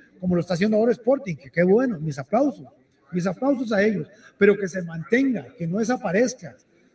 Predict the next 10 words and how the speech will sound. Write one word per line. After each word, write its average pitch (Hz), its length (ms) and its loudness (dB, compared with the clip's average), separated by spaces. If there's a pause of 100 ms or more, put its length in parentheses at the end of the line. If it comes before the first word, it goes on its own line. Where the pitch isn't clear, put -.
(120)
Pero 180 220 4
también 175 580 0 (460)
estos 202 340 2
entes 208 380 2
que 165 100 -6
son 156 160 0
los 208 140 0
jefes 233 340 0 (240)
tienen 202 340 4
que 247 160 0